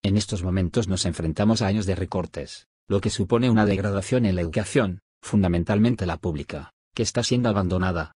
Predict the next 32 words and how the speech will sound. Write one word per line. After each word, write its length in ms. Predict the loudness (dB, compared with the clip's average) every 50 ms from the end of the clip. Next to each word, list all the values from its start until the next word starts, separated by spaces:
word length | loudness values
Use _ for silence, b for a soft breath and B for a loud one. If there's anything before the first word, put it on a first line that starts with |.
| _ _ _
porque, 440 | 0 0 0 0 0 -2 -2 -2 -6 _ _ _
evidentemente, 920 | 0 0 2 2 0 -2 -4 -4 -6 -6 -6 -6 -8 -8 -10 -14 -16 -18 _ _ _ _
con 180 | -2 -2 0 0
recortes 480 | 0 0 0 0 -2 -2 0 0 2
no 120 | 2 2 2
se 160 | 0 -2 -6
puede 300 | -2 0 2 2 2 2
mantener 440 | 2 0 0 0 0 0 2 2 2
una 160 | 2 2 0
calidad 400 | -2 -4 -4 -2 0 0 2 4
educativa, 640 | 2 2 2 0 -2 -2 -2 -2 -2 -2 -4 -8 -12 _ _ _ _
comenta 420 | -2 0 2 2 0 0 0 0
A 80 | 0 2
R 160 | 0 0 -2
T 140 | -2 -2 -2
Paula 280 | 2 2 2 4 2 2
Guisande, 600 | -2 -4 -6 -6 -6 -6 -8 -8 -8 -10 -12 _ _ _ _ _ _
secretaria 640 | -6 -4 -4 -2 -2 -2 -2 -2 0 0 0 2 2
de 120 | 0 2
Políticas 560 | 2 2 2 2 0 -2 -2 2 2 2 2
de 120 | 2 0 -2
Conocimiento 640 | 0 0 -2 -2 0 0 2 2 2 2 2 2
y 60 | 0
Juventud 480 | 2 2 2 4 4 2 2 0 0 0
de 100 | 0 0
Comisiones 540 | 0 0 2 2 2 2 2 2 2 0 0
Obreras 380 | 0 0 2 2 2 0 0
de 100 | -2 -4
Madrid. 360 | -4 -4 -4 -4 -4 -6 -8 -12 _ _ _ _ _ _ _ _ _
A 100 | -2 -2
su 140 | 0 0 -2
juicio, 500 | -2 -2 -4 -4 -4 -4 -8 -10 -10 -10